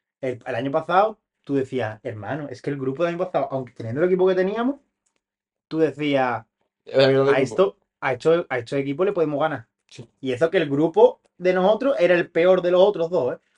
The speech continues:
Speaker 1: Porque el grupo otro era más fácil que el nuestro, el año pasado también. Pero había tre-, dos o tres equipos y tú decías, le podíamos ganar.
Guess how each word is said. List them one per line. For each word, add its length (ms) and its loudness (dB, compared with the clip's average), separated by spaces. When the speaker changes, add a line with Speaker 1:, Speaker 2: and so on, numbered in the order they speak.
Speaker 1:
Porque 260 -4
el 100 -4
grupo 540 0
otro 460 0
era 160 4
más 140 0
fácil 200 -2
que 60 -6
el 80 -2
nuestro, 220 -4
el 60 -4
año 60 -4
pasado 200 0
también. 260 -6
Pero 280 0
había 420 4
tre-, 160 -2
dos 180 2
o 100 4
tres 200 0
equipos 340 -4
y 40 2
tú 40 0
decías, 220 -2
le 60 -2
podíamos 320 -4
ganar. 200 -4